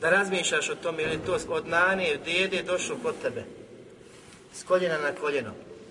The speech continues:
Znači, moraš uvijek biti svjestan ko si, šta si, šta potvrđuješ, u šta vjeruješ. I djecu isto tako podučavati tome, a ne da dijete, znači, roditelji su muslimani, pa će dijete biti musliman. Pa mu danas kada ga džahili vidi, kažu:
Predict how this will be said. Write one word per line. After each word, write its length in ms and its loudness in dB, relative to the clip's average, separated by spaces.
Znači, 220 -10
moraš 240 0
uvijek 140 4
biti 180 -6
svjestan 460 2
ko 160 8
si, 120 -4
šta 240 2
si, 120 -4
šta 180 2
potvrđuješ, 600 -2
u 60 -2
šta 160 2
vjeruješ. 640 2
I 100 2
djecu 420 4
isto 260 2
tako 320 2
podučavati 680 2
tome, 220 -2
a 100 -2
ne 120 -2
da 100 -4
dijete, 360 2
znači, 460 0
roditelji 380 0
su 140 -6
muslimani, 480 0
pa 80 -4
će 160 -4
dijete 300 -4
biti 200 -8
musliman. 460 -8
Pa 140 8
mu 220 2
danas 280 4
kada 140 -2
ga 120 4
džahili 460 4
vidi, 400 -2
kažu: 380 4